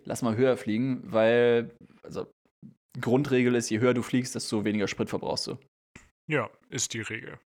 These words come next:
Speaker 1: Luft ist dünner, weniger Luftwiderstand. Die Triebwerke haben ein bisschen weniger Leistung, aber vom Ding her hast du trotzdem weniger Spritverbrauch.
Speaker 2: Total,
Speaker 1: Und wir,
Speaker 2: ja.
Speaker 1: wir waren halt beide mit dem, mit dem grünen Fuß aufgestanden, haben uns gedacht, ja,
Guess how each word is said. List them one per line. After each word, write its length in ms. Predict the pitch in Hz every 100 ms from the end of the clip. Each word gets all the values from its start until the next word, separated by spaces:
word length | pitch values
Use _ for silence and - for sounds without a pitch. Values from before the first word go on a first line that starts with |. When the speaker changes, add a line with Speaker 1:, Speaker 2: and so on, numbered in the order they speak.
| _ _ _ -
Speaker 1:
Luft 240 | - 135 135
ist 160 | -
dünner, 320 | 143 143 131 120
weniger 240 | 113 110
Luftwiderstand. 1040 | 120 - 123 147 - 113 110 110 110 - - _ - - _ - -
Die 60 | 117
Triebwerke 420 | - 147 147 131
haben 120 | 117
ein 60 | 107
bisschen 300 | 160 - 131
weniger 260 | 123 113 101
Leistung, 540 | 113 131 - 139 135
aber 520 | 117 113 113 113 110
vom 340 | - - 110 107
Ding 180 | 117
her 540 | 113 113 113 110 104 -
hast 160 | 117 110
du 60 |
trotzdem 640 | - 104 - 110 107 104 101
weniger 320 | - 107 95
Spritverbrauch. 760 | - - 175 165 135 127 131 - - - -
Speaker 2:
Total, 360 | 156 139 113 123
Speaker 1:
Und 140 | 113
wir, 80 | 110
Speaker 2:
ja. 100 | - _ _ _ -
Speaker 1:
wir 100 | 110
waren 160 | 120
halt 140 | 117 -
beide 200 | 117 117
mit 160 | 117
dem, 600 | 101 107 104 104 - - - _ _ _
mit 180 | - -
dem 120 | 117
grünen 300 | 113 120 120
Fuß 240 | - 160 120
aufgestanden, 580 | 135 127 - 123 120
haben 80 | 110
uns 100 | 107
gedacht, 300 | 110 107 -
ja, 180 | 131